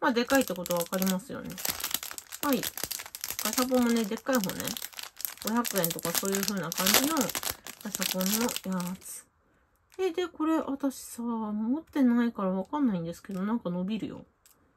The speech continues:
伸びる？伸びる。伸びた。あ、で、ここになんかシールみたいな、両面テープみたいな感じのが貼られてるので、これを剥がしてペタって貼るのね。そうすると、こ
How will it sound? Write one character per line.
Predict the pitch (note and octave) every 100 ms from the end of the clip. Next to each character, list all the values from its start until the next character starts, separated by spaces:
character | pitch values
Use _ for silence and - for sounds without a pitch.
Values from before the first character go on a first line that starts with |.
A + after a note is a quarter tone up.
| _ A#3
伸 | C#4
び | F#4
る？ | A#3 F#3 - - _
伸 | A#3+
び | B3 A3+
る。 | F3 - _ _
伸 | B3
び | A#3+ G3
た。 | F#3
あ、 | - - - - _ - _ _ - - - _ _ _ _ _ - - _ F4+ F4+ - -
で、 | A#4 A#4
こ | A4
こ | B4
に | B4 B4 B4
な | A4+
ん |
か | F4
シ | - B4
ー | G#4+
ル |
み | E4
た | C4+ B3+
い |
な、 | A3 F#3+ - _ _ _ _ _ _
両 | F4
面 | G4 G4+ G4
テ | G#4
ー | G4+
プ | C#4
み | A#3 G3
た | G3
い | F#3+
な | F#3+
感 | A3 G#3+
じ | G#3+
の |
が | F#3+ F#3+
貼 |
ら | G#3+ A3
れ | A#3
て | C4+ A#3+
る | F#3
の | E3+
で、 | F#3+
こ | A#3
れ | D#4
を | F#4+
剥 | F#4+
が | F#4+ F#4+
し |
て | -
ペ | -
タ | F#3+
っ | F#3+
て | F3+
貼 | E3+
る | E3
の | -
ね。 | G3+ B3+ - - - _
そ | - G#4
う | G#4+
す | A4+
る | G#4
と、 | G#4 G4+
こ | D4